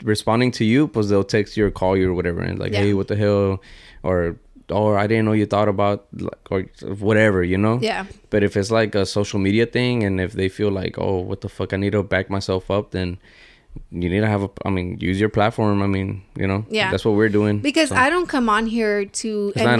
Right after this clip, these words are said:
Speaker 2: neither
Speaker 1: bashing shit. So
Speaker 2: Yeah, and neither does she, because she talks about her family and, you know, whatever she has going on. And I really don't feel like we both come on here to bash on anybody. You
Speaker 1: Yeah.
Speaker 2: know what I mean?
Speaker 1: Yeah.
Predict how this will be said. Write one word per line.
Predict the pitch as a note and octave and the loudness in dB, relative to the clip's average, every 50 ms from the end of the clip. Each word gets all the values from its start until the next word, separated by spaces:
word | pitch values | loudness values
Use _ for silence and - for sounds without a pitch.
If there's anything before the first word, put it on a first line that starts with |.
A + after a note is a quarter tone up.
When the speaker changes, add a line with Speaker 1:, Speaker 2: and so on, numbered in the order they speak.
| G#2+ G2 | 4 4
Speaker 2:
neither | F#2+ | 4
Speaker 1:
bashing | G2+ G#2 A2 - A2+ G2+ F#2+ | 4 4 4 2 0 0 0
shit. | - - F#2 F2 - - | 0 0 -2 -2 -2 -4
So | - F#2 F2+ | -4 -2 2
Speaker 2:
Yeah, | F2 A3+ F#3+ F3 F#3+ - - - | 2 2 2 0 -4 -8 -6 -2
and | A#3 A#3 A#3+ | 0 0 0
neither | B3+ B3+ D4 D4+ | 0 0 0 0
does | C#4+ A#3+ A3+ G#3+ - | 0 0 0 -2 -2
she, | - D#4+ D#4 D4 | -2 -2 -2 -2
because | A3+ G#3+ G#3 - A3 G#3 - | -4 -6 -4 -4 -4 -4 -4
she | - C#4 | -6 -8
talks | C4 - C#4 A3 A3 - | -6 -4 -4 -4 -4 -4
about | A#3+ A#3 A3 G#3 G#3+ G#3 | -4 -4 -4 -4 -4 -4
her | A3 A3 | -4 -4
family | A#3 A3+ B3+ G#3 G3 G3+ G3 G3 G3 G3 | -4 -4 -6 -6 -6 -6 -6 -8 -8 -8
and, | F#3+ F#3 F#3 F3+ F3+ F3+ F#3+ _ _ _ | -8 -10 -10 -10 -12 -12 -14 _ _ _
you | - G#3 | -4 -2
know, | G3+ F#3+ F#3 | -2 -2 -4
whatever | G3+ F#3+ F#3 F#3+ F#3+ G3 | -4 -2 -2 -2 -4 -4
she | F#3+ - | -4 -4
has | G#3 A#3 A#3 A#3 | -4 -4 -4 -6
going | F#3+ F#3 F3+ F3+ F3+ | -6 -6 -6 -6 -6
on. | F3 D#3+ F#3 G3 - _ _ _ _ _ _ - - _ _ _ _ - | -8 -8 -8 -10 -14 _ _ _ _ _ _ -20 -20 _ _ _ _ -4
And | - A3 A3+ A3 A3 A3 G#3+ G#3 G#3 G3+ - - _ _ _ _ | 0 2 2 4 2 2 0 -2 -4 -6 -10 -14 _ _ _ _
I | - A#3 | 0 2
really | A#3 G#3+ A3+ B3 B3+ C#4+ D4 B3 | 2 2 2 0 0 0 0 0
don't | F#3+ G#3 G3 G#3 G#3+ | 0 -2 -4 -4 -4
feel | G#3 - G#3 G3+ G3+ | -2 -2 0 0 0
like | G3+ F#3+ F#3+ G#3+ | -2 -4 -4 -4
we | A3 G#3+ | -6 -6
both | F#3+ G3+ F#3 F#3+ F#3+ - | -4 -2 -2 -2 -2 -4
come | - G#3 G3 | -6 -4 -4
on | F#3 F#3+ F#3 | -4 -4 -4
here | F#3 F#3 F#3+ F#3 | -4 -4 -4 -4
to | F3 E3 | -4 -4
bash | E3 D3 E3 F#3+ - | -4 -4 -4 -6 -8
on | - D#3+ | -10 -10
anybody. | D3+ D3 D3 D3 - F2 - - F3+ - _ _ _ _ _ - - | -10 -10 -10 -10 -10 -10 -10 -12 -16 -18 _ _ _ _ _ -10 -4
You | - | -2
Speaker 1:
Yeah. | - | 0
Speaker 2:
know | - | 0
what | A3+ A#3+ | 0 0
I | A#3+ | -2
mean? | A#3+ A#3+ A#3+ A#3 - | -2 -2 -2 -2 -2
Speaker 1:
Yeah. | G#2 G2 F#2 F#2 | -4 -4 -4 -6